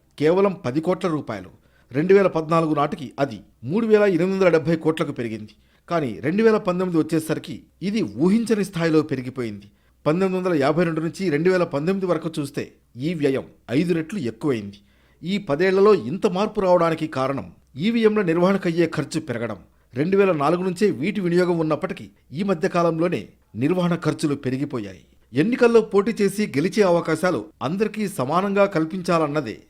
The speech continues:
వ్యయ పరిమితుల్లోని ఉద్దేశం. తద్వారా ధనబలం కలిగిన అభ్యర్థులది పైచేయి కాకుండా ఉంటుంది.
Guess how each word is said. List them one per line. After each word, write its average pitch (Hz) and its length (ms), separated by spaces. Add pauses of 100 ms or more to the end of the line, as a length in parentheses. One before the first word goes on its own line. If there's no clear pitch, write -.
(180)
వ్యయ 143 200
పరిమితుల్లోని 170 640
ఉద్దేశం. 104 460 (380)
తద్వారా 139 440 (280)
ధనబలం 214 440
కలిగిన 196 320
అభ్యర్థులది 180 500
పైచేయి 165 420
కాకుండా 160 380
ఉంటుంది. 107 420